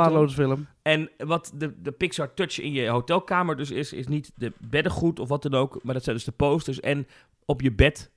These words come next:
Speaker 2: wat gewoon een grijs bed is, met grijs beddengoed, ligt een
Speaker 1: Leuk.
Speaker 2: rond kussen met aan het uiteinde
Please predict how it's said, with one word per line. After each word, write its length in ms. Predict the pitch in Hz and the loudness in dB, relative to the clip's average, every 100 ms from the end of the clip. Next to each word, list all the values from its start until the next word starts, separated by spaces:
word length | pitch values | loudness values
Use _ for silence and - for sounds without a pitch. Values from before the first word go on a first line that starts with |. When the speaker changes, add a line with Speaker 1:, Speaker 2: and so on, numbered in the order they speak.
| _ | _
Speaker 2:
wat 140 | - 113 | -6 -4
gewoon 160 | 113 | -2
een 60 | 101 | -2
grijs 320 | - 104 101 | 0 0 0
bed 200 | 107 - | -2 -2
is, 220 | 143 - - | -6 -6 -12
met 100 | - | -8
grijs 300 | - 120 - | -2 -2 0
beddengoed, 420 | 131 135 139 - - - _ | 0 0 -2 -4 -14 -20 _
ligt 380 | 107 147 104 - | 0 0 0 -2
een 140 | 127 | -2
Speaker 1:
Leuk. 240 | 127 117 - _ _ _ _ | 0 -2 -4 _ _ _ _
Speaker 2:
rond 480 | - 147 202 147 - | 0 6 6 6 2
kussen 440 | 180 196 - 226 - _ _ _ | 4 6 4 2 -2 _ _ _
met 300 | 139 147 - | -2 -2 -4
aan 160 | 120 | -4
het 100 | 123 | -2
uiteinde 640 | 120 160 135 147 139 135 | 2 2 4 2 2 -2